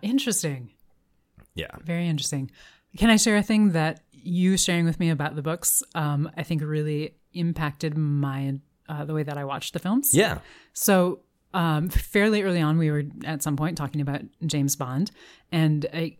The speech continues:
Speaker 1: you were talking about having read the books, which I have not read. And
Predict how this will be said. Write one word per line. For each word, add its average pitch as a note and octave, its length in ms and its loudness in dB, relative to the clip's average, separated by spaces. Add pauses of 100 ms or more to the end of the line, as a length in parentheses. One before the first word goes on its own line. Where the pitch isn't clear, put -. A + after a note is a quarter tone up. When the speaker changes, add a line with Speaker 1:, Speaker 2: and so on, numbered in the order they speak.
Speaker 1:
you E3 160 0
were E3 80 0
talking C#3 220 -2
about D3 160 0
having D3 220 0
read C3+ 180 0
the D3 60 -4
books, C3+ 280 -8
which - 180 -8
I C3 220 -6 (120)
have D3+ 180 -10
not A3 200 2
read. D#3 260 -4 (460)
And E3 460 4